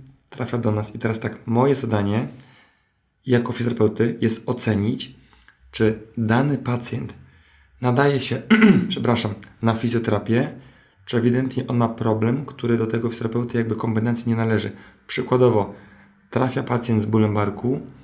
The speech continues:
i fajnie byłoby, jakbym to ocenił, że to jest ból barku wynikający właśnie z problemów mięśniowo-stawowo-więzadłowych, ewentualnie jakichś dysfunkcji układu nerwowego, a nie na przykład, że jest nowotwór górnego płata płuc, który może objawiać się jako ból barku.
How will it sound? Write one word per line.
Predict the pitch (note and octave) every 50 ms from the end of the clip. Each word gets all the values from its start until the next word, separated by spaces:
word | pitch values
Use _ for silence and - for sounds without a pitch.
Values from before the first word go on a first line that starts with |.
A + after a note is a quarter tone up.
| - - _ _ -
i | A#2+ A#2
fajnie | - C3 C3+ C3+ C3+ B2+
byłoby, | A2+ A2 G#2+ G#2 G#2+ G#2+
jakbym | G2+ G#2 G#2+
to | G#2 G#2+ -
ocenił, | B2+ A#2+ - B2 A#2+ A2+ G#2+
że | G#2
to | G2+ G2+
jest | F#2+ G2 G2+
ból | G#2 A#2 A#2+ A2+
barku | A#2 G#2+ G#2 G#2+ G2+ - - A#2+ C3+ D#3 - - - - - _ _ _ _ _ -
wynikający | A2+ A#2 A#2 A2+ - A#2+ A#2+ A#2+ A#2 - A2
właśnie | A2 G#2+ - A2 A2
z |
problemów | - A2 A2+ A2+ A2 G#2 F#2+ - - - - - - _ _ -
mięśniowo-stawowo-więzadłowych, | A#2 A2+ A2+ A2 A2 - - A#2+ A#2 A2+ A2+ A2+ G#2+ G#2+ - - A2 G#2+ A2 A2 G#2+ G#2+ G#2+ G#2 G#2+ G#2 G2+ G#2+ A2 A2 A2 G#2+ G2 - - - - - - _ -
ewentualnie | A2+ A#2 A2+ A2 A2+ A#2 A#2 A#2
jakichś | A2+ - A2+
dysfunkcji | A2 G#2+ - - - A#2+ A2+ A#2 G#2+ G#2
układu | - A2+ A2 G#2+
nerwowego, | G#2 G2+ G#2 G#2 G2 G2 G#2+ B2 C3+ C3+ - - - - - - - - _ - -
a | - B2 A#2
nie | A#2+ C3+ C#3
na | C#3+ C3
przykład, | - - - A#2+ A#2
że | A#2 A#2
jest | A#2 -
nowotwór | B2 A2 A2 A#2 A#2 A#2+ - A#2+ A#2
górnego | A2+ A2 A2 A2 A2+ G#2+ G#2+ G#2+
płata | - G#2+ G2+ - G#2+
płuc, | - - B2+ D#3 - - - - - - - - - - - - _ _
który | - - - - C3+ C3+
może | B2+ B2 B2 B2+ A#2+ B2 -
objawiać | - A#2 A2+ A2 A2 A2 -
się | - G#2+
jako | - A2+
ból | G#2+ G#2+ G#2
barku. | G#2 G#2+ G#2 G#2 G2 - - -